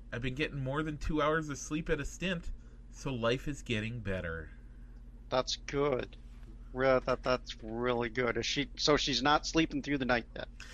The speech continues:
Speaker 1: No, no, not at all. But she is legitimately, like, we are getting, uh, we're getting pretty decent, um, amounts of, like, two, uh, we're getting four to,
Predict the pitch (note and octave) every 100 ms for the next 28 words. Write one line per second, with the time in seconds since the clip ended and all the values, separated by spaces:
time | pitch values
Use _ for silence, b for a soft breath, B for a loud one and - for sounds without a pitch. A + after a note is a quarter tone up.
0 | B D3+ E3 D3+ C3+ C#3 C3+ D3 D3 A#2+
1 | A2+ G#2 D3+ G#3+ D3+ - - E3+ D3+ C3
2 | A#2+ - C3+ C3+ C3+ A#2 C#3 C#3+ C#3 B2+
3 | B2+ B2 A2 A#2+ B2+ A#2+ A#2+ A#2+ A#2 A2+
4 | A2 B B B B - G#2+ G#2 G2 F#2+
5 | F2 D2 - - - B2 A#2+ C3 B2 A2
6 | - B2 A#2+ A#2+ A#2+ B2 A2+ - - G#2+
7 | G#2+ G2+ F#2+ F#2 - F2+ A2 G2+ G#2 G2+
8 | F#2+ F2 G2 F2 - - - - B2+ B2
9 | A#2+ G#2+ G#2+ - - - B2 G#3+ C4+ B3
10 | G#3+ D#3+ D3 - D3+ D3+ C#3+ C3 B2